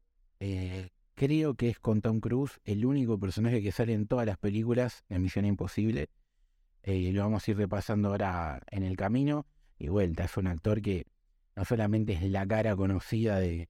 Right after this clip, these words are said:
de Misión Imposible junto con Tom, sino es un chabón que estuvo en Pulp Fiction, que estuvo en Dawn of the Dead, que para mí es la mejor película de Zack Snyder,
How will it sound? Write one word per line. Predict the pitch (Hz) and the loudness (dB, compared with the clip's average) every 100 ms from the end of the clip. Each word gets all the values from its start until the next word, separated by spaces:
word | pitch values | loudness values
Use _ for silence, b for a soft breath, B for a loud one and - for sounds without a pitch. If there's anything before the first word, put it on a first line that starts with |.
| _ | _
de | 90 | -4
Misión | 92 80 107 | -2 0 0
Imposible | 104 95 - 107 104 | 0 -2 0 0 0
junto | 101 95 95 95 | 0 0 0 -2
con | 95 95 | -2 -2
Tom, | 120 123 147 - _ _ _ _ | 2 0 0 -6 _ _ _ _
sino | - 92 | -6 -4
es | 95 | -2
un | 101 | -2
chabón | 110 101 | 0 0
que | 95 | 0
estuvo | - 101 | 0 0
en | 92 | 0
Pulp | 95 95 | 0 -2
Fiction, | - 110 104 - 110 104 101 95 | -2 -2 -2 0 2 2 2 2
que | |
estuvo | 87 - 101 98 95 92 90 | -2 -2 0 2 2 2 2
en | 87 90 90 | 2 0 0
Dawn | 87 98 95 | 0 0 0
of | 90 | -2
the | 95 90 | -2 0
Dead, | 101 104 104 _ - - - - - - | 0 -2 -4 _ -20 -20 -20 -20 -20 -8
que | 85 | -6
para | 127 90 | -4 -2
mí | 92 95 92 | 0 0 0
es | 87 - - | -4 -8 -6
la | 92 82 | -4 -2
mejor | 87 - 85 | -4 -4 -6
película | 95 92 92 90 85 87 | -4 -2 -2 -2 -2 -2
de | 85 | -2
Zack | - 92 | -4 -4
Snyder, | 104 104 104 101 - | -2 0 0 -2 -4